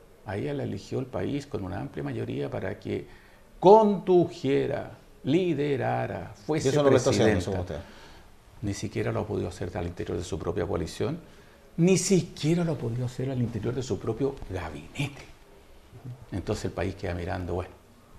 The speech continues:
Speaker 2: Ahora, Andrés, eh, asumiendo también la responsabilidad que probablemente tienen ustedes hoy día en las encuestas, ustedes tienen un cuarenta y tres por ciento, puntos más, puntos menos.
Speaker 1: Sí.
Speaker 2: Para mucha gente lo más probable es que ahí esté el futuro gobierno,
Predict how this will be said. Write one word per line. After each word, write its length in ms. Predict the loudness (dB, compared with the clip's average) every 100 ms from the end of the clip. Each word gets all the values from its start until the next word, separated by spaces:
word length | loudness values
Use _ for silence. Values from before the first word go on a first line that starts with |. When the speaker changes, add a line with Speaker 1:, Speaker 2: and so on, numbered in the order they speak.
| -20 -18 -18 -20 -18 -18 -18 6
Speaker 2:
Ahora, 220 | 8 8 8
Andrés, 580 | 6 8 8 4 -4 2
eh, 200 | 6 6
asumiendo 480 | 4 2 4 4 6
también 240 | 6 6 4
la 80 |
responsabilidad 920 | 2 0 -6 -4 -2 -2 0 0 0
que 100 | 0
probablemente 540 | 0 2 2 0 -2 -2
tienen 240 | 0 0
ustedes 320 | -2 0 2
hoy 160 | 2 0
día 220 | 6 6
en 60 | 6
las 120 | 4
encuestas, 480 | 6 8 8 2 -8
ustedes 400 | -2 2 2 2
tienen 180 | 0 0
un 60 |
cuarenta 240 | 2 0 2
y 40 |
tres 120 | 0
por 160 | 0 -2
ciento, 480 | 6 6 6 -2 -6 -8 -4
puntos 240 | -2 2
más, 140 | 2 2
puntos 280 | -2 0
menos. 320 | 0 2 0 0
Speaker 1:
Sí. 140 | -2 -2 -6 -16 0
Speaker 2:
Para 140 | 6 6
mucha 160 | 6
gente 200 | 4 4
lo 80 | 4
más 120 | 2
probable 600 | 4 6 8 8 6 4
es 120 | 0
que 320 | 2 2 2 0 -12 0
ahí 400 | 4 6 6 4
esté 320 | 2 4 6
el 80 | 6
futuro 280 | 2 2 4
gobierno, 520 | 6 8 6 2 -8